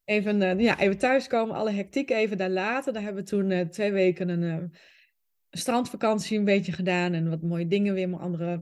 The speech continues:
plekken bezocht die we nog niet eerder hadden bezocht daar. En toen, ehm, gingen we door naar Australië.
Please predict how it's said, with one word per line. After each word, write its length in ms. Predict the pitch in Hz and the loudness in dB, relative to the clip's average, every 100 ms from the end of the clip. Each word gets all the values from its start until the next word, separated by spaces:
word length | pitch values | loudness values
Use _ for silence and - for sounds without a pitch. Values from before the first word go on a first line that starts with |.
| - | -4
plekken 340 | 247 233 226 | 0 0 0
bezocht 360 | 196 196 202 196 | -2 0 0 0
die 100 | 202 | -2
we 60 | 190 | 0
nog 120 | 185 | 0
niet 140 | 190 | -2
eerder 240 | 190 190 175 | 0 0 0
hadden 200 | 180 165 | -2 -2
bezocht 400 | 160 175 165 - | -2 -2 -2 -4
daar. 380 | 160 165 160 - - - - _ - | -4 -4 -8 -18 -20 -20 -20 _ -4
En 260 | 180 190 | -2 0
toen, 380 | 185 214 196 185 | 0 2 2 0
ehm, 420 | 180 175 175 165 165 - | 0 0 2 0 -4 -12
gingen 220 | - 269 247 | -4 0 2
we 60 | 214 | 2
door 120 | 202 | 0
naar 280 | 190 175 175 | 0 -2 -4
Australië. 580 | 180 - 214 302 320 | -8 -4 0 2 0